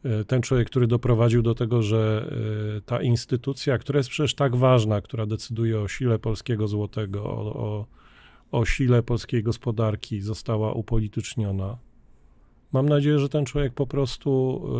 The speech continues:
e, odpowie za to, co robił. I trochę tak jak, e, w przypadku takich wielkich przestępców, e, nie jest bardzo istotne, czy odpowie za większy czy mniejszy fragment swojej działalności. Po prostu z punktu widzenia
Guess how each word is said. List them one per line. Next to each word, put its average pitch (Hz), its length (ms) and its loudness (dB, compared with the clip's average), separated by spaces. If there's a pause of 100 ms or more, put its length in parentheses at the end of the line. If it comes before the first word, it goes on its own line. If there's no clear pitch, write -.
(240)
e, - 40 -4
odpowie 104 440 2
za 98 140 -2
to, 101 120 -12
co - 180 -6
robił. 139 400 -2 (680)
I 156 120 0 (180)
trochę 190 360 4
tak 170 220 0
jak, 147 220 0 (420)
e, 110 40 -4
w - 80 -14
przypadku 123 960 0 (180)
takich 107 420 -6
wielkich 123 420 0
przestępców, 131 840 -4
e, - 40 -10 (220)
nie 160 320 0
jest 139 280 2
bardzo 127 360 4
istotne, 143 520 0
czy 127 140 -2
odpowie 131 460 0
za 113 360 0 (840)
większy 139 460 2
czy 127 140 0
mniejszy 127 460 4
fragment 113 480 2
swojej 117 280 0
działalności. 110 680 2
Po 110 140 0
prostu 147 460 -2
z - 80 -8
punktu 151 400 0
widzenia 113 560 0